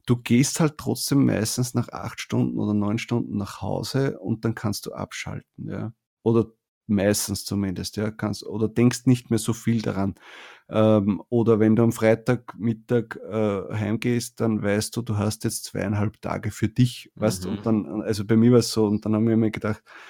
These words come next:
Speaker 1: äh, „I give a fuck“, ja, äh,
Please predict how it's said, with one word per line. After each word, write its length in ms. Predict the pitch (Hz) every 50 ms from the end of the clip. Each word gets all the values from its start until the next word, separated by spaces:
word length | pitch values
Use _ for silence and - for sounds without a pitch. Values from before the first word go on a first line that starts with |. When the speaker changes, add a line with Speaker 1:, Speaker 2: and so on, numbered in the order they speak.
| - _ _
Speaker 1:
äh, 540 | - 101 110 107 107 104 98 - - - 107
„I 60 | 110 -
give 220 | - 117 107 113 107
a 40 |
fuck“, 440 | - - - 113 135 - _ _ -
ja, 280 | 101 104 117 131 131 - _ _ _ _
äh, 380 | - 110 110 110 110 110 104